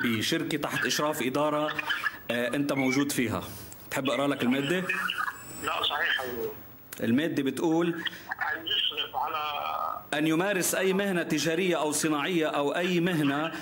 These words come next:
Speaker 1: أو حرفة مأجورة أخرى فيما عدا الحالات التي تنص عليها صراحة القوانين خاصة،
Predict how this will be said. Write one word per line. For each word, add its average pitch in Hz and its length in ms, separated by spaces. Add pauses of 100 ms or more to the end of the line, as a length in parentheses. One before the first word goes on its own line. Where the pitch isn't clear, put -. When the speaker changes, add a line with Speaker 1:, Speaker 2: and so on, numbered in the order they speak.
(160)
Speaker 1:
أو 139 140
حرفة 175 320
مأجورة 151 540
أخرى 156 220
فيما 156 260
عدا 165 200
الحالات 160 420
التي 143 240
تنص 151 340
عليها 156 260
صراحة 151 480
القوانين 143 460
خاصة، 151 680